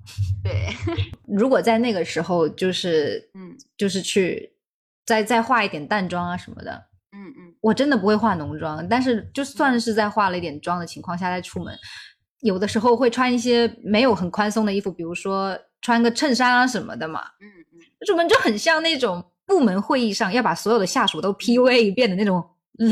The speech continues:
Speaker 2: 老的那种中年女领导，<laughs> 你知道吗？
Speaker 1: 嗯。
Speaker 2: 真的会有，因为就是 <laughs> 到什么程度呢？就是那种，就是我表弟都还跟我说：“拜托，如果可以的话，就不要再留短发。”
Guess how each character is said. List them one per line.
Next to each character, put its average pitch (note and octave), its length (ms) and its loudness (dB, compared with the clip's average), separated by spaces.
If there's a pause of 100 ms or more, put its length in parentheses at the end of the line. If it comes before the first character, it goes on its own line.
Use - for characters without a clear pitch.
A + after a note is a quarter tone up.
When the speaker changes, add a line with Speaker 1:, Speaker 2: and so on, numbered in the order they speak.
Speaker 2:
老 G3 300 2
的 A#3 120 2
那 D4 120 4
种 A3+ 140 2
中 D4+ 220 0
年 B3 240 2
女 G#3+ 140 -2
领 F3 200 -6
导， - 160 -6
<laughs> - 60 -12
你 C4+ 100 4
知 E4+ 160 4
道 C4 160 2
吗？ B3 120 -8 (240)
Speaker 1:
嗯。 E4 80 -16 (400)
Speaker 2:
真 F#4+ 260 0
的 F#4 140 4
会 F4 240 4
有， G#3 240 0 (220)
因 F4 80 -4
为 F#4+ 120 2 (520)
就 F4+ 100 0
是 G4 80 4
<laughs> F4 460 2
到 F4+ 140 6
什 D4 80 0
么 D4+ 80 0
程 B3 240 2
度 C#4 160 2
呢？ A#3 160 2
就 D4 120 0
是 F4 140 2
那 D4 160 0
种， G3+ 260 -2 (340)
就 B3+ 100 -4
是 B3+ 120 4
我 G3 80 2
表 F#3 200 -2
弟 G#3 100 2
都 G#3 80 2
还 G3 140 2
跟 F#3+ 140 -4
我 E3+ 120 -2
说 F3 180 -4 (240)
：“拜 A3 160 2
托， F#3+ 360 -2
如 F#3 100 0
果 F3+ 100 2
可 E3+ 220 -4
以 F3+ 100 0
的 E3+ 120 -8
话， F3+ 320 -2 (120)
就 G3+ 120 -6
不 - 200 -10
要 A3 160 2
再 A3 200 -2
留 D#3+ 180 -6
短 - 220 -8
发。” G#3+ 160 -2